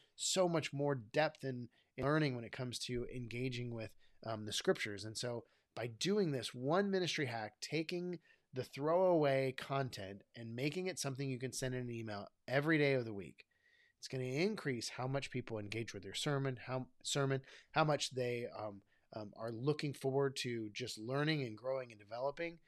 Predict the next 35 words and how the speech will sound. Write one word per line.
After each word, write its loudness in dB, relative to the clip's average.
And -2
that 4
has 2
all 6
kinds -2
of -4
dividends -6
down -6
the -8
road, 6
as -6
far -4
as, -6
like, -8
better 10
volunteers, 0
better 8
church 2
culture, -6
um, -4
better 8
engagement 4
to -8
the -8
community, 0
better 2
personal 0
lives 2
for -6
your -6
congregants. -6
And -6
again, -6
isn't 0
that 0